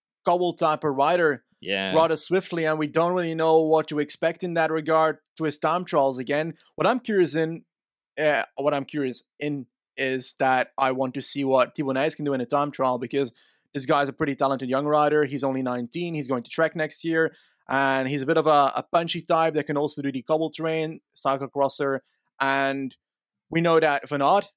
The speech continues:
Speaker 1: was a good time trialist when he got straight into these races, these Belgian races. I think in Eco Tour, where I think Tony Martin beat him by a bit or something on a, on a time trial, or Van Aert did well in a time trial at that point in life,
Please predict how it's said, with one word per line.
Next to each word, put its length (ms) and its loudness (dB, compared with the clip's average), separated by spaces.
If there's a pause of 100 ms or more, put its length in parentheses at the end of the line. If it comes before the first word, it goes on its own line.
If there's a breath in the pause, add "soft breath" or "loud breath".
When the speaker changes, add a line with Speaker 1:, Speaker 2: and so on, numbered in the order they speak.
Speaker 1:
was 180 -2
a 60 -8
good 180 -6
time 240 -2
trialist 600 -4 (100)
when 160 -2
he 80 -2
got 320 2
straight 340 0
into 420 -6 (320)
these 240 -4
races, 420 -4
these 180 -6
Belgian 280 2
races. 140 -2
I 40 -10
think 180 -10
in 100 -4
Eco 240 -6
Tour, 300 -4
where 400 0 (320)
I 40 -18
think 260 -6 (460)
Tony 200 -6
Martin 500 -2
beat 240 -8
him 340 -8
by 140 -2
a 60 -2
bit 400 -6
or 160 -4
something 440 -4
on 240 2
a, 140 -4
on 80 -4
a 60 -6
time 280 -2
trial, 300 2
or 220 2 (180 soft breath)
Van 100 -4
Aert 180 2
did 120 -8
well 160 0
in 80 -2
a 60 -4
time 260 0
trial 300 0
at 80 -10
that 260 0
point 200 -4
in 60 -8
life, 360 0